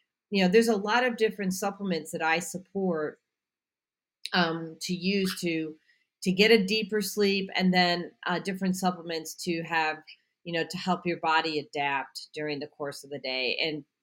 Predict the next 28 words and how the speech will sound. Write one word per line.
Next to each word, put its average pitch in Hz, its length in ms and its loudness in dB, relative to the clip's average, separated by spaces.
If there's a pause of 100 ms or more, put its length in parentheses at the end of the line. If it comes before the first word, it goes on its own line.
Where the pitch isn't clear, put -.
(240)
and 156 320 -2
as 165 300 2
Doctor 156 360 -2
J, 147 360 -2
and 185 200 8
essential 185 440 -4
oils. 123 380 -10 (440)
And 175 380 4
as 185 240 6
Doctor 175 280 0
J 160 260 0
R 151 140 0
said, 151 320 -6
you 175 120 -4
have 190 240 4
to 185 100 -4
really 170 360 -2
be 160 100 -2
able 151 180 -4
to 151 120 -14
muscle 165 420 -6
test. 151 320 -2
He 190 140 -6
can 175 160 -8
do 170 200 -4
that 156 180 0 (100)
for 160 140 -2
you. 151 180 -2